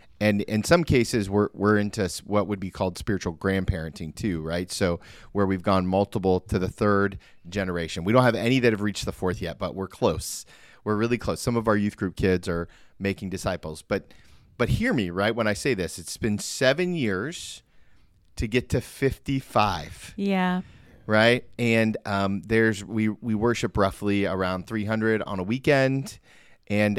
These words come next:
Speaker 1: as people come in, we don't have enough disciple makers to show them. You know, like, it is a real tenuous point because we are committed to disciple making, and yet it, it's so incredibly slow.
Speaker 2: Yeah,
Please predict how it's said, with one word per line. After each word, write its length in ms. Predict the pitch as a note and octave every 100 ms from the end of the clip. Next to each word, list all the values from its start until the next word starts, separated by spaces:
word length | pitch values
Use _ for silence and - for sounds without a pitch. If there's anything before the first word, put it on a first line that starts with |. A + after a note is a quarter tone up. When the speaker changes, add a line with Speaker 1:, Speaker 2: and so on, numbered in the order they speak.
| -
Speaker 1:
as 200 | G2 F#2
people 300 | - B2+ A#2+
come 220 | B2 A2+
in, 300 | A#2 A#2+ A#2+
we 120 | G2
don't 180 | G2 G#2+
have 280 | A2+ G2 - -
enough 300 | F#2+ F#2 -
disciple 400 | E2 F#2 F2 F2+
makers 380 | F2+ E2+ F2
to 100 | -
show 300 | F2+ - E3
them. 240 | D3 C#3+ C#3+
You 140 | D3+
know, 100 | C#3+
like, 240 | A#2 A#2+ - - - - -
it 160 | D#3
is 180 | F3+ D#3+
a 80 | D3
real 560 | C3+ C3 C3+ C3+ B2+
tenuous 640 | A#2 - B2+ B2 - A2 -
point 640 | - G3+ - G2 - - - - - - _
because 320 | A#2+ D3 A#2
we 140 | A2 A#2+
are 80 | G#2+
committed 640 | - G#2+ G#2 C3 D#3 C#3+
to 100 | C3+
disciple 600 | G#2+ - - A2+ - F#2+
making, 640 | F2 E2 E2+ E2 D#2+ D#2+ - - - _ _
and 200 | G#2+ G2+
yet 240 | G#2 G2+ -
it, 200 | G#2 G2+ _ - -
it's 240 | G#2+ -
so 680 | - - - A2+ G2+ G2+ G2 -
incredibly 880 | G#2 F#2+ - - F2 F2 D#2+ D#2+ D#2+
slow. 560 | - - E2 D2 - G#3 -
Speaker 2:
Yeah, 420 | G#3 F#3+ F3+